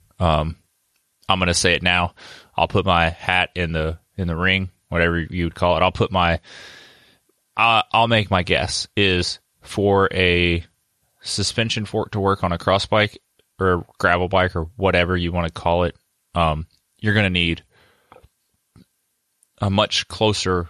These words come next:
leg spacing, right? So the crown would be narrower. And then you would have limited fork travel. So the bottom portion of the fork leg would be <clears throat> like an extended version of step cast right now.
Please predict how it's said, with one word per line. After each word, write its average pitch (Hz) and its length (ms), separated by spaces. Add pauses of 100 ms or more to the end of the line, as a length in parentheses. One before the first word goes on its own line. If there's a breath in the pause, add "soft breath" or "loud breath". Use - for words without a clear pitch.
leg 85 380
spacing, 123 460 (1120)
right? 101 260
So 92 120
the 85 100
crown 95 340
would 90 100
be 90 120
narrower. 95 540 (1800 loud breath)
And 104 160
then 98 120
you 98 220
would 90 180
have 92 360
limited 95 440
fork 104 300
travel. 110 580
So 92 260
the 85 180 (200)
bottom 98 360
portion 104 400
of 90 80
the 87 80
fork 101 340
leg 107 240
would 92 100
be 90 300 (260)
<clears throat> - 260
like 107 260
an 90 80
extended 101 540
version 98 360
of 80 120
step - 260
cast 101 340
right 90 180
now. 98 280